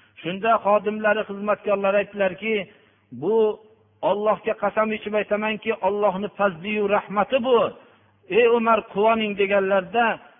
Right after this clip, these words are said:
"Yolg'on ayting, bu Allohning fazli va rahmati emas", dedilar. Bu Alloh subhanahu va taolo Qur'oni Karimda "Allohni fazli-yu rahmati bilangina quvoninglar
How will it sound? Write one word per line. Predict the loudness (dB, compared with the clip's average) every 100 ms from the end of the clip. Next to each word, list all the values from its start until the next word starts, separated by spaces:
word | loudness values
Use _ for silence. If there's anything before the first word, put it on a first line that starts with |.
| _ _ _ -12
"Yolg'on | 2 4 4 4 0 2
ayting, | 0 0 -2 -4 -4 -2
bu | -2 0
Allohning | 0 2 2 2 -2 -4
fazli | -2 -2 -2 -4
va | 0
rahmati | 0 0 -2 -2 0
emas", | 0 0 0
dedilar. | -4 -2 -6 -6 -18 _ _ _ _
Bu | -4 0 4 4 2 -8 -6
Alloh | -4 0 0
subhanahu | -2 -6 -2 0 0 0 2
va | 2
taolo | 2 2 2 2 0
Qur'oni | -2 -2 0 0 -2
Karimda | -4 -4 -4 0 0 0 -4 -14 _
"Allohni | -2 -2 2 2 2 -2
fazli-yu | 2 2 2 -4 0 2
rahmati | 2 0 0 0 0 -2
bilangina | 0 2 2 2 2 2
quvoninglar | 2 4 4 4 2 2